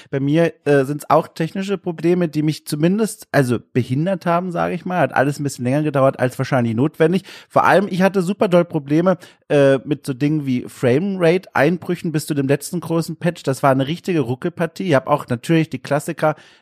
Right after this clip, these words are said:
äh, erstmal Laufwerk C freigeräumt. Einfach, das machen Leute, die keine Ahnung haben. Ich auch. Einfach mal so aus Reflex, hat nichts gebracht.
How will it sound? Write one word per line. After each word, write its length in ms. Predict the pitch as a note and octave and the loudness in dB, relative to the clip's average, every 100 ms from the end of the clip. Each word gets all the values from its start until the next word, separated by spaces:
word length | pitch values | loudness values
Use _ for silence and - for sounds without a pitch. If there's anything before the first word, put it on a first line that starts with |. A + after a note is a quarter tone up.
| - | -2
äh, 240 | C3 A#2+ A#2 | 2 2 2
erstmal 280 | C#3+ C#3 | 2 2
Laufwerk 420 | C#3 D3 - A#2+ - | 4 2 2 -4 2
C 220 | F3+ G#3+ | 2 2
freigeräumt. 640 | - F3+ G3+ F#3+ F#3+ A3+ | 0 0 2 4 2 2
Einfach, 260 | - D#3 D#3 | 2 2 0
das 140 | C#3+ | -2
machen 180 | E3 D#3+ | -4 0
Leute, 260 | D3+ D3+ C#3+ | 0 0 -2
die 60 | |
keine 300 | C#3 B2 A#2 | -4 -4 -2
Ahnung 260 | G#2 E3+ G#3 | -2 -2 -4
haben. 140 | G2 | -6
Ich 180 | C#3+ C3+ | -6 -2
auch. 240 | A#2 G3 | 0 2
Einfach 260 | C#3+ D3+ D#3+ | 2 0 0
mal 200 | D3 C3 | 2 0
so 100 | C3+ | 2
aus 220 | B2 - | -2 -4
Reflex, 400 | A#2 - B3 - | -10 -4 -4 -4
hat 100 | C#3+ | -6
nichts 180 | - - | -6 -10
gebracht. 360 | C3 - D3+ | -10 0 0